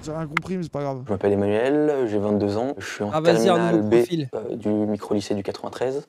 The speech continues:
Speaker 2: De la sixième à la première, j'étais en école privée. Euh, j'étais plutôt un élève, euh, assez dissipé, qui vivait beaucoup sur mes acquis. À côté de ça, j'ai, il y avait, euh, un peu, euh,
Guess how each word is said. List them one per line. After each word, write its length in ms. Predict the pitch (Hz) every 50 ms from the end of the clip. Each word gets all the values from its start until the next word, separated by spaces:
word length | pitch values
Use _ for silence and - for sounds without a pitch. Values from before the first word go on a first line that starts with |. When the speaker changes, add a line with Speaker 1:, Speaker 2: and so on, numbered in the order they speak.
| _ -
Speaker 2:
De 100 | 117 110
la 100 | 113 107
sixième 280 | - 127 131 139 139
à 40 | 123
la 100 | 113 110
première, 560 | - - - 113 110 120 135 160 - - - _ -
j'étais 240 | 101 - 110 - 113
en 80 | 107 107
école 360 | 104 - 113 117 120 113 107
privée. 400 | - - - 104 110 - - _ _ _ _ _ _ _ _ _ _ - -
Euh, 100 | - 95 92 - - - - - - - - - - - - - - 50 50 -
j'étais 240 | - 107 98 104 104
plutôt 180 | 104 - 131
un 80 | 127 120
élève, 300 | 117 113 117 120 113 110
euh, 360 | 107 110 107 107 107 107 104 104 - - _ -
assez 200 | - - - 117
dissipé, 480 | 107 110 - - 104 123 131 131 - _ _ _ _ _ _ _
qui 120 | - - 101
vivait 120 | 101 104
beaucoup 220 | 107 117 117 120 -
sur 120 | - 120
mes 120 | 117 107
acquis. 280 | 107 98 - 120 120 123 - _ _ _ _ _ _ _ _ _ _ -
À 80 | 104 95
côté 180 | 117 107 123
de 60 | 113
ça, 200 | - - 131 123
j'ai, 100 | 113 104
il 80 | 104 101
y 60 | 107
avait, 200 | 107 104 107 104
euh, 180 | 104 104 107 - - - - - - - - _ _ _ _
un 140 | - 113 110
peu, 160 | 113 - 120
euh, 440 | 117 117 110 104 104 107 107 110